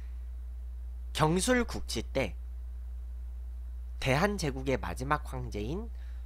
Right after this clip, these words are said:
순종이 외국인에게 주권을 양도한 행위는 무효다. 그리고 황제가 포기했던 대한의 주권이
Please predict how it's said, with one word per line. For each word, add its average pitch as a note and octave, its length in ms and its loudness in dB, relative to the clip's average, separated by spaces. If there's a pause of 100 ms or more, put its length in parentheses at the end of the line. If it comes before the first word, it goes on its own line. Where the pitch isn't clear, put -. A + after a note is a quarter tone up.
(120)
순종이 G#3 800 2 (720)
외국인에게 G#3 880 2
주권을 D#3 600 2
양도한 B2 580 2
행위는 D3 560 0 (1080)
무효다. D3+ 600 10 (1200)
그리고 F3+ 460 8 (540)
황제가 D4 640 4 (100)
포기했던 A3+ 920 4
대한의 D#3+ 580 4
주권이 F3 580 0